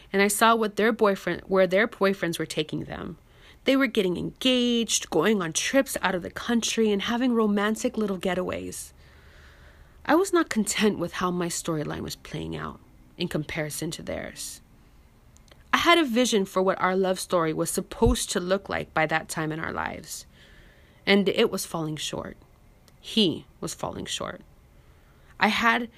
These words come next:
a storyline that I had pieced together about what success looked like, and I expected it to look like the movies.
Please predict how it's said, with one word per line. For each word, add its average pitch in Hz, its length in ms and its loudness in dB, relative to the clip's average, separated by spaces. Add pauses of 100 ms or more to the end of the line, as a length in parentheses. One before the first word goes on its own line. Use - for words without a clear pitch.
(140)
a 202 60 2
storyline 208 680 2
that 170 80 2
I 165 40 2
had 175 220 -4
pieced - 320 -2
together 165 420 -2
about 160 260 0
what 175 160 -4
success - 600 0
looked 170 360 -4
like, 156 280 -4
and - 160 -8
I 180 120 2
expected 185 520 -2
it - 80 -4
to 170 100 -8
look 180 280 -4
like 190 180 -4
the 170 60 -4
movies. 185 800 -4